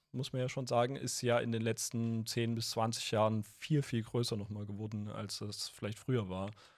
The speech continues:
Also ich glaub, eine Band, die sich heute auf die Bühne stellt und nicht mindestens irgendwie einen Turm mit L E Ds oder Monitoren oder Projektoren hat und noch zweimal das Kostüm wechselt, ähm, ist in,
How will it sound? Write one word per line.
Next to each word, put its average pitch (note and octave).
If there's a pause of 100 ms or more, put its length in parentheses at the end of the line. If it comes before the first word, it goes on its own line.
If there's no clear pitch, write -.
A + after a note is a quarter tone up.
(160)
Also G2+
ich -
glaub, G#2
eine A2
Band, A2+
die A2
sich A2
heute A2
auf G#2+
die -
Bühne A#2+
stellt A2+
und A2+
nicht A2+
mindestens A#2+
irgendwie A2+
einen G#2+
Turm A#2+
mit A#2
L A2+
E A#2
Ds A#2
oder A2+
Monitoren A#2
oder A#2
Projektoren B2 (520)
hat B2+
und A#2+
noch A#2
zweimal A2+
das A2+
Kostüm B2+
wechselt, A#2+
ähm, A2+
ist -
in, A2